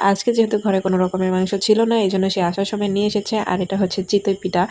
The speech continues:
যেটাকে আমরা শীতের পিঠা বলি, কিন্তু আমাদের এখানে আগে আগে বিক্রি করা হয়। তো সে এটা নাস্তা হিসাবে নিয়ে এসেছিল, আর আমি বাসায় বানিয়েছিলাম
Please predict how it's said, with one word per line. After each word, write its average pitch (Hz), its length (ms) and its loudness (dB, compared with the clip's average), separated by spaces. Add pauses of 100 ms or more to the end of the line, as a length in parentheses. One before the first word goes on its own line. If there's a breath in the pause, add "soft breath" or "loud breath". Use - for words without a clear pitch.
(380 loud breath)
যেটাকে 190 320 2
আমরা 185 160 0
শীতের 190 300 0
পিঠা 185 260 0
বলি, 180 260 4
কিন্তু 196 260 -2
আমাদের 180 220 2
এখানে 185 240 -2
আগে 175 160 0
আগে 185 160 0
বিক্রি 180 280 0
করা 175 180 0
হয়। 175 220 -2
তো 196 100 -4
সে - 180 -2
এটা 185 140 -2
নাস্তা 190 320 0
হিসাবে 185 280 0
নিয়ে 175 200 -2
এসেছিল, 185 360 -2
আর 202 100 0
আমি 185 240 0
বাসায় 180 340 0
বানিয়েছিলাম 180 540 -2